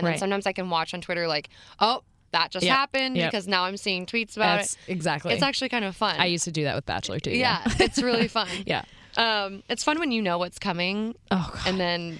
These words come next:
Speaker 2: And
Speaker 1: they
Speaker 2: then
Speaker 1: get
Speaker 2: you
Speaker 1: what
Speaker 2: get to
Speaker 1: you
Speaker 2: see the
Speaker 1: knew.
Speaker 2: reaction to
Speaker 1: Yeah,
Speaker 2: what everyone,
Speaker 1: yeah.
Speaker 2: except it, when it's hurtful. And
Speaker 1: I
Speaker 2: you're
Speaker 1: know.
Speaker 2: like, "Oh."
Speaker 1: It's like, uh, uh.
Speaker 2: <laughs>
Speaker 1: I always have a stomach ache when I
Speaker 2: Oh,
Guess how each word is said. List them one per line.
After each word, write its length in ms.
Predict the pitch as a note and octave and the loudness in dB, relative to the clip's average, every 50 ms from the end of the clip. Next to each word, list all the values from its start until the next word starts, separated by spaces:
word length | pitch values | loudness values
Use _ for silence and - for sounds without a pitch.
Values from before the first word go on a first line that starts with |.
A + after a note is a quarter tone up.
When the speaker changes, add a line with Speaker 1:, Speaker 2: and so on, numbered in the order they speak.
| - - | -10 -10
Speaker 2:
And 100 | F#3 F3 | -2 2
Speaker 1:
they 60 | F3 F#3+ | 4 4
Speaker 2:
then 180 | F3+ F3+ F3+ | 4 4 4
Speaker 1:
get 240 | F3+ G3 F#3+ F#3 F#3 | 4 4 4 4 2
Speaker 2:
you 80 | F3 F3 - | 0 -4 -6
Speaker 1:
what 120 | - G3 F#3 | -2 0 0
Speaker 2:
get 120 | G3+ F3+ | 2 4
to 80 | F#3+ G3 | 2 2
Speaker 1:
you 60 | G3 | 4
Speaker 2:
see 80 | G3+ F#3 | 4 4
the 80 | F3+ | 4
Speaker 1:
knew. 60 | F#3 | 4
Speaker 2:
reaction 580 | F3+ E3+ E3 D#3 D#3 E3 - - F#3 F3 F3 F3+ | 4 2 2 2 2 0 0 0 0 0 0 0
to 100 | E3+ F#3+ | 2 4
Speaker 1:
Yeah, 60 | F#3 | 4
Speaker 2:
what 80 | G3 G3+ | 6 6
everyone, 540 | A3 A3 A3 G#3 G#3 F3+ E3+ E3 E3+ F3 E3+ - | 6 6 4 4 6 4 4 4 2 0 -2 -2
Speaker 1:
yeah. 140 | F#3 F#3 E3 | -2 0 2
Speaker 2:
except 260 | D#3 G3+ F3 E3 - | 2 2 2 2 0
it, 100 | F3 - - | -2 -2 -2
when 140 | E3+ D#3+ C#3 | -2 0 0
it's 120 | D#3+ - | 0 0
hurtful. 420 | G3+ G3+ A2+ A3 A#3+ A3 D3 G2 A2 | -2 -2 -2 -2 -2 -2 0 0 0
And 100 | - G3+ | 2 2
Speaker 1:
I 40 | |
Speaker 2:
you're 80 | G3+ G3+ | 2 4
Speaker 1:
know. 180 | G3+ F#3+ F3 E3 | 2 2 2 2
Speaker 2:
like, 180 | D#3 C#3+ D3 G#3+ | 2 2 0 0
"Oh." 40 | |
Speaker 1:
It's 120 | G#3+ - - | -2 0 0
like, 240 | G#3+ G3 F#3+ D#3+ F#3 | 0 0 0 2 2
uh, 240 | - - D#4+ F4 D#4 - | 2 4 4 2 0 2
uh. 300 | - F4+ A4+ G#3+ G#3 G#3 F4+ G#4+ A#4+ - _ F4 | 4 4 4 4 2 2 0 0 0 -2 _ -2
Speaker 2:
<laughs> 540 | F#4 - - _ _ _ _ - - - | -2 -2 -2 _ _ _ _ -10 0 4
Speaker 1:
I 100 | G3 A3 A#3+ | 4 6 6
always 160 | B3+ C4 D#4 | 4 4 2
have 140 | D#4 B3+ G3+ | 0 0 -2
a 60 | G#3 | -6
stomach 380 | - - - F3 F3 E3+ E3+ - | -6 -4 -4 -2 -2 -4 -4 -4
ache 180 | E3+ D#3+ - - | -6 -6 -6 -8
when 80 | E3+ E3 | -6 -4
I 20 | |
Speaker 2:
Oh, 140 | F#3+ E3+ | -2 -2